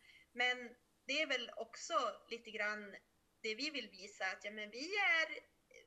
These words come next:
vanliga människor <laughs> som bor i inlandet, som, som, eh, vill mycket, som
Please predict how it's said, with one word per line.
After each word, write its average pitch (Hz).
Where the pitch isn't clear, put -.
vanliga 202
människor 190
<laughs> -
som -
bor 233
i 226
inlandet, 214
som, 214
som, 202
eh, 165
vill 359
mycket, 320
som 196